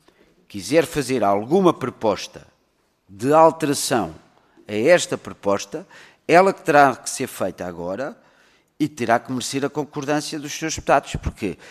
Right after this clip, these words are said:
eu vou fazer duas votações. Eu vou fazer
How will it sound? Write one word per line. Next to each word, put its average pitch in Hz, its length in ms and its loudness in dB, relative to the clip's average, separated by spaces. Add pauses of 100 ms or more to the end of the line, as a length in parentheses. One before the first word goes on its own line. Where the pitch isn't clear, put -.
(120)
eu 107 80 -8
vou 131 140 2
fazer 147 260 -2
duas 175 300 0
votações. 160 840 -6 (720)
Eu 104 80 -10
vou 147 140 2
fazer 127 400 -4